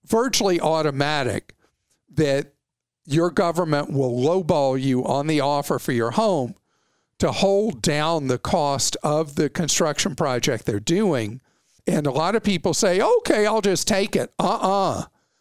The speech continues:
You want to do this right. As far as knowing what to do next about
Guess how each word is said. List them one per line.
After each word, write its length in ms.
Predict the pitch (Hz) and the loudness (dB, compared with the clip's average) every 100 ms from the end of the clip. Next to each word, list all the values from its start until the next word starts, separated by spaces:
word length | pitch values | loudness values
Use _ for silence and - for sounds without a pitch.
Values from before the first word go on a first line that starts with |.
| _ | _
You 140 | - 147 | -2 0
want 160 | 165 | 0
to 100 | 151 | -2
do 240 | 117 175 175 | 0 0 2
this 280 | 147 123 - | 0 0 0
right. 340 | 147 123 95 _ _ _ - - _ _ - | 0 -2 -6 _ _ _ -20 -20 _ _ 0
As 240 | 151 139 | 0 2
far 320 | 233 220 208 | 2 2 2
as 480 | 170 151 143 131 - - _ _ _ _ | 0 0 0 0 -2 -6 _ _ _ _
knowing 640 | 117 131 165 202 190 156 | -10 -2 0 0 0 0
what 320 | 151 165 - | 0 -2 -6
to 120 | - 151 | -6 -2
do 240 | 170 170 | 0 -2
next 540 | 127 147 160 - - | 0 0 0 -2 -2
about 480 | - 135 123 113 135 | -2 -2 0 -2 -4